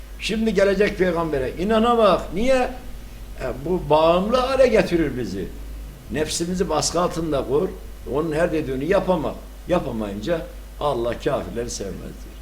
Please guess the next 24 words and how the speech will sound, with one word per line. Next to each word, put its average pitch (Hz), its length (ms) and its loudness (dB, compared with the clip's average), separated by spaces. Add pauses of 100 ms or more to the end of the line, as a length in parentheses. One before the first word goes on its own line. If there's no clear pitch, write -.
(100)
İşte - 240 -8
olay 113 240 0
bu. - 640 -10
Allah'a 123 360 6
ve 220 140 4
peygambere 175 520 4
itaat 190 380 4
edin. 139 280 0
Ne 202 160 2
demek? 190 260 0 (600)
Her 156 300 0
devirde 123 440 0 (140)
mutlaka 131 480 -2
elçisi 123 500 0
vardır. 131 420 0 (540)
İtaat 147 340 2
etmek 143 400 0
zorundasın, 139 920 0
zorundayız. 135 720 0 (800)
Kim, 160 360 0
ne, 165 320 0
necidir? 180 460 0 (100)
Ararsak 208 540 4
buluruz. 190 340 4